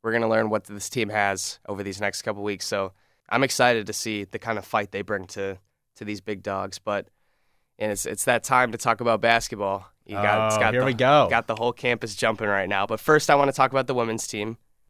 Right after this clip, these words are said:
Speaker 1: They obviously haven't, they don't have, like, the gauntlet of a non-conference schedule that Mich-,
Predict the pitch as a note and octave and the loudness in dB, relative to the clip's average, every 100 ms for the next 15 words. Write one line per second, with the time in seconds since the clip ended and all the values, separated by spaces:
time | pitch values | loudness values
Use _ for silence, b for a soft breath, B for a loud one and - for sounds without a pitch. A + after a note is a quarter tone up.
0 | _ - _ - B2+ A2+ A#2 A#2 - B2 | _ -20 _ -2 4 4 4 0 -4 -2
1 | A2+ A2+ A2+ A#2 - _ _ - C3 C3+ | -2 -2 -2 -4 -8 _ _ -4 0 0
2 | B2 A#2+ A#2 B2 - - _ A#2 G#2+ - | 2 2 2 -2 -10 -16 _ -8 -6 -8
3 | A2+ B2+ B2 A2 A#2 A2+ A2 G#2+ A2 A2 | 0 4 4 2 0 0 0 0 0 0
4 | A2 - G#2 - G#2+ G2+ G2+ G#2 G2+ E2 | -4 -4 -12 -6 -6 -6 -8 -6 -8 -10
5 | G#2 | -14